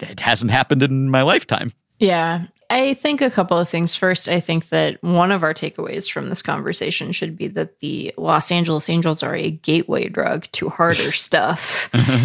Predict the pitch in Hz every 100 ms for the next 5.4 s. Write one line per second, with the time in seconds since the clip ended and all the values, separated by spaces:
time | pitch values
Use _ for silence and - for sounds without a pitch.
0 | - 196 190 175 175 175 208 247 208 175
1 | 165 160 143 123 - - 240 240 185 156
2 | 139 185 - 143 101 156 175 117 175 -
3 | - 69 85 156 - 170 196 220 175 139
4 | 131 143 165 190 220 185 165 156 - -
5 | 160 147 139 156